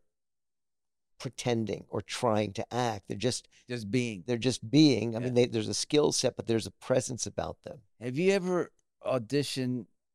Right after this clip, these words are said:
Speaker 2: somebody you didn't hire 'cause you thought, "Uh,"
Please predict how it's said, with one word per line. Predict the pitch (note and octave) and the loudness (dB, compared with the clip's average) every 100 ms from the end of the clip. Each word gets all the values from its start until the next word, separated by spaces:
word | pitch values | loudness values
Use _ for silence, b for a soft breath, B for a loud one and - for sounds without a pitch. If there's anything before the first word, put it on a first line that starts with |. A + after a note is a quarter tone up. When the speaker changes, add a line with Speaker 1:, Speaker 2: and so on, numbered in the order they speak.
| _ _ - | _ _ -10
Speaker 2:
somebody | - C3 A#2+ A2+ A2+ A2 - _ G#2 F#2+ _ _ _ _ _ A#2 | -6 -4 -2 -2 -4 -6 -10 _ -20 _ _ _ _ _ _ -14
you | |
didn't | A2+ G#2+ | -10 -8
hire | F#2+ G#2+ A2+ G#2 G2+ G2 F2+ _ _ _ _ _ _ _ | -8 -4 -2 -2 -6 -10 -12 _ _ _ _ _ _ _
'cause | F#2 F2 | -18 -16
you | F2+ | -12
thought, | - F#2 F#2+ | -6 -6 -6
"Uh," | G2+ G#2 | -8 -8